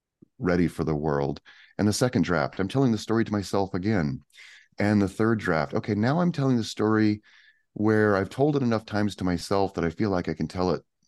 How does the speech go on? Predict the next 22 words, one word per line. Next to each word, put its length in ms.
to 160
a 60
stranger 540
or 380
a, 80
a 40
friend. 540
Um, 600
and 160
so 460
holding 420
a 40
draft 420
in 80
that 200
way 380
has 220
been 160
really 200
freeing 480
for 200
me 440